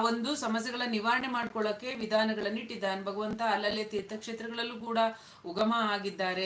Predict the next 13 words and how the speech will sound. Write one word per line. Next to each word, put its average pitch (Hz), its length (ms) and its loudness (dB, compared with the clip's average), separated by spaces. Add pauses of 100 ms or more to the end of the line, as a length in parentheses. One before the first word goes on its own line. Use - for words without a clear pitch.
(120)
ದೈವಕ್ಷೇತ್ರಗಳು 214 880 -2
ಇದ್ದಾವೆ, 180 520 -2
ಪುಣ್ಯಕ್ಷೇತ್ರಗಳು 214 920 -4
ಇದ್ದಾವೆ. 180 440 -2 (400)
ಇಲ್ಲಿ 247 220 0
ನಾನು 240 300 -2
ನೆಲೆಸಿ 233 300 0
ಉದ್ಧಾರವನ್ನ 247 560 0
ಮಾಡ್ತೀನಿ 240 500 0
ಅಂತ 240 200 -4
ಏನು 226 220 0
ಹಿಂದೆಲ್ಲ 220 500 2
ಹೇಳಿದ್ದಾರೆ, 202 600 0